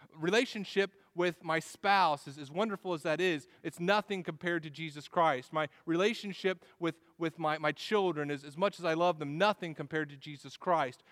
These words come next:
The, my desire for physical well-being and, and safety, as, as fine as the desire as that is, nothing compared with following after Jesus Christ. My physical possessions, nothing compared with Jesus Christ.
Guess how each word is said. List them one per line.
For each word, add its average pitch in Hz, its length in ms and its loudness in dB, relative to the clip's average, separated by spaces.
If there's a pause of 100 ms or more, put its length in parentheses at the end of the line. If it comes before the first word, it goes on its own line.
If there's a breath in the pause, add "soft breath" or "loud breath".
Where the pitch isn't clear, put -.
(160 loud breath)
The, 170 280 -2 (400 loud breath)
my 165 140 4
desire 196 580 4
for 165 240 -2
physical 185 460 -2
well-being 165 720 0
and, 151 140 -8
and 151 180 -10
safety, 175 560 -4
as, 139 140 -8 (160 loud breath)
as 147 220 -8 (180)
fine 202 260 2
as 170 140 -2
the 156 80 -6
desire 165 380 0
as 151 100 -4
that 160 120 0
is, 160 160 -2 (140 soft breath)
nothing 180 480 2
compared 151 520 0 (180 soft breath)
with 151 240 2 (260)
following 165 320 4
after 147 300 -2
Jesus 127 400 -10
Christ. 147 500 2 (300 soft breath)
My 135 460 2 (120)
physical 190 400 -2
possessions, 151 680 -4
nothing 127 600 -4 (180 soft breath)
compared 131 420 -4
with 120 120 -14
Jesus 120 340 -16
Christ. 123 720 -4